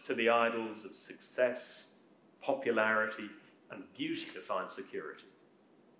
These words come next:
our fears will simply increase. Idols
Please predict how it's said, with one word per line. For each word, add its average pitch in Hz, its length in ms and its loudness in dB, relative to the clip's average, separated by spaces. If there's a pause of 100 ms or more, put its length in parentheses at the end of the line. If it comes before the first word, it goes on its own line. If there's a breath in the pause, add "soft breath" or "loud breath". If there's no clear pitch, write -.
(840)
our 131 160 4
fears 92 380 -4
will 110 80 -8
simply - 560 -10
increase. - 880 -10 (1160)
Idols 110 480 0